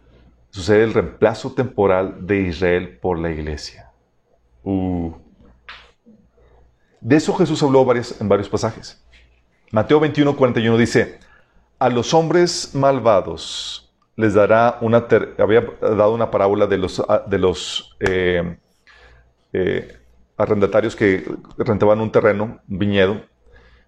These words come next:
y no quisieron darle los frutos esperados. Entonces el dueño del, del, del terreno dice, "A los hombres malvados les dará una muerte horrible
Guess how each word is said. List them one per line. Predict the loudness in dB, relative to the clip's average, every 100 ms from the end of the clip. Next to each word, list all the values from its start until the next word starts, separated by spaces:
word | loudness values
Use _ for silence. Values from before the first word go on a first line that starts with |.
| _ _
y | -2 2
no | 2 2
quisieron | 0 2 4
darle | 2 0 -2 -6 -12 _ _ _
los | -6 -6
frutos | -2 -4 -4
esperados. | -6 -2 0 -2 -6 -18 -20 _ _ _ -20 -20 -20 -20 -12
Entonces | -2 2 4
el | 4
dueño | 2 4
del, | 4 4 0 -6 0
del, | 2 2 -2 -4 0
del | 2
terreno | 2 0 0
dice, | 2
"A | 2
los | 2 2
hombres | 2 2
malvados | 2 2 2 2 0
les | 0
dará | 2 2
una | 2 0 0 -6
muerte | -2 2 2 2 -4
horrible | -2 -2 -2 -4 -6